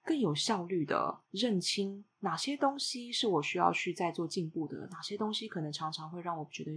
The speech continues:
会有压力，哪些东西是我真的很在意的，所以我会有更多的情绪在里面。那可是这个在，呃，执行这样子的正念旅行之前呢，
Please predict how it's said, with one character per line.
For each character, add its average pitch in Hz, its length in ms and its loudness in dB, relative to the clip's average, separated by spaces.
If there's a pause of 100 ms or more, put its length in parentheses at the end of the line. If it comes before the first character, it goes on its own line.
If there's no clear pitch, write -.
会 196 80 -2
有 151 120 0
压 180 260 -2
力， 214 240 0 (180)
哪 135 100 -6
些 196 120 -4
东 190 180 0
西 208 100 0
是 202 140 2
我 160 140 6
真 175 120 0
的 175 80 0
很 151 200 -4
在 170 200 0
意 170 160 -2
的， - 160 -8
所 180 160 -2
以 175 80 0
我 151 140 2
会 170 80 -4
有 165 80 0
更 185 160 0
多 175 100 -4
的 170 80 -4
情 151 300 -2
绪 226 160 2
在 175 140 0
里 - 180 -8
面。 156 180 -4 (320)
那 220 80 0
可 202 140 -2
是 185 380 0
这 220 160 0
个 196 120 4
在， 165 480 6 (140)
呃， 151 320 -2
执 160 160 0
行 160 240 0
这 226 100 0
样 202 120 2
子 175 80 -8
的 160 100 -2
正 202 220 -2
念 175 260 -2
旅 147 100 0
行 156 240 -4
之 151 160 -4
前 151 300 0
呢， 156 180 0